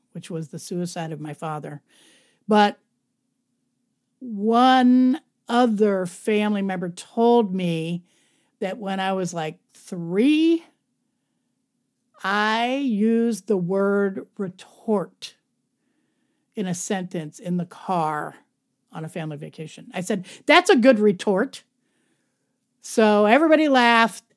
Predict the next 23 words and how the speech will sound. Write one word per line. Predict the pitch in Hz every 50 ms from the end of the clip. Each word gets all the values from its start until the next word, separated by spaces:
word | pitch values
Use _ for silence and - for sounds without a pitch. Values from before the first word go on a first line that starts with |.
| _ _
and, | - 202 208 208 202 202 196 196 196 196 196 196 196 202 202 180 - _ _ _ _ _ _ _ _ _ _ _ _ _ _ _ _ _
and | 208 202 196 190 190
my | 190 185 190
mom | 196 208 220 220 214 214
told | 208 - 240 208 190
me | 202 196
later | 190 196 202 202 196 190 185 175 175 175 - _ _ _ _ _ _ _ _ _ _
that | - 208 180 175 175 - -
she | - - - - 269 247 240
knew | 233 226 220 202 190 180 175 170 170 165
from | - - 190 175 170
a | 165
very | 160 165 190 185 180 180 175 170
young | 165 160 165 160
age | 156 160 160 156 - -
that | 165 151
I | 151
was | 147 147 -
going | - 156 147 147
to | 147
be | 147 151
a | 143
talker. | - - 165 151 151 - - -